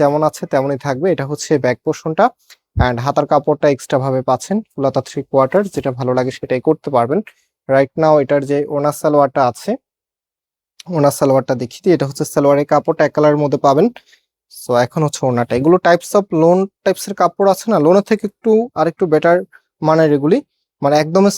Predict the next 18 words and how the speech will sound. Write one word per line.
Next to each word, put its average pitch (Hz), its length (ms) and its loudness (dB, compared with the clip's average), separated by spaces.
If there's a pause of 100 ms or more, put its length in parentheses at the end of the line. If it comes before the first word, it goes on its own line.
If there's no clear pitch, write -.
(120)
সফট 190 260 0 (140)
কটন 170 280 4 (100)
আমরা 151 140 2 (100)
বলি 135 220 0
এগুলিকে, 117 400 -12
হ্যাঁ, 226 140 -2 (440)
একেবারে 156 440 2 (180)
সফট 156 260 2 (120)
থাকবে, 175 240 0 (100)
যেটা 147 180 -2 (100)
পরতে 151 280 -2 (120)
অনেক 156 140 -2 (120)
বেশি 139 220 -4 (140)
কমফোর্টেবল 147 560 -4
ফিল 135 200 -4
করবেন 120 280 -2
আপনি। - 160 -16 (500)
So - 60 -10